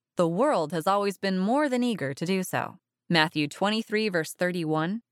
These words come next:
Hebrews eleven, verses thirty-six through forty, and Revelation seven, verses ten through seventeen.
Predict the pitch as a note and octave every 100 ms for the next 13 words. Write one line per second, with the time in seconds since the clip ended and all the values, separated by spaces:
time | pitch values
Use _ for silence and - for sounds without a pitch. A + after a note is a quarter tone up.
0 | _ - G3+ E3+ F3 D#3+ D#3 E3+ F#3+ F3+
1 | E3+ - D3+ - E3+ F#3+ F3+ F3+ - D#3+
2 | D3+ - A3+ F3+ C3 C3+ _ F3+ E3 E3+
3 | F3 E3+ E3 - D#3 D3 - G3 A#3 A3+
4 | D#3+ D3 C#3 - - G#3 G#3+ F#3 C#3 -
5 | D3+ D#3+ D#3+ D#3 B2+ A#2